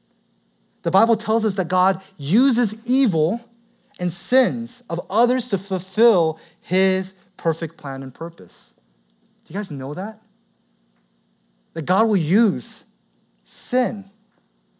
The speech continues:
to fulfill his perfect purpose. Now, where do I get this from? Classic example is Job. Satan goes to Job. Satan needs permission from God to, to afflict Job.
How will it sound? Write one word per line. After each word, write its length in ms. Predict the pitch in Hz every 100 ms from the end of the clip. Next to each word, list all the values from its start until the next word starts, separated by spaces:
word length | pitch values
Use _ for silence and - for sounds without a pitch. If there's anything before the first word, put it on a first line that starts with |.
| _ _ _ _
to 200 | - 175
fulfill 800 | 151 156 - 202 214 131 117 - _ _ _
his 500 | - 175 143 - - - _ _
perfect 480 | - 151 143 123 _ _
purpose. 600 | 151 151 90 85 - - _ _ _ _ _ _ _ _ _ _ -
Now, 100 | 160
where 100 | 185
do 80 | 196
I 80 |
get 160 | 170 147
this 120 | 190
from? 360 | - 104 98 - _ _ _
Classic 340 | - 226 220
example 460 | 185 160 196 202 185
is 100 | 135
Job. 400 | 117 196 175 98 _ _ _ _ _ _ _ _ _ _ _ _ _
Satan 400 | - 214 220 233
goes 280 | 196 220 220
to 80 | 160
Job. 360 | 196 220 151 -
Satan 440 | - - 247 254 208
needs 240 | 254 220
permission 640 | - 220 190 269 - 254
from 300 | 202 247 247
God 420 | 190 240 233 143 139 - -
to, 260 | - 202 190 - - _
to 100 | 214
afflict 720 | 202 - - 233 277 - - - 156
Job. 480 | 127 190 226 127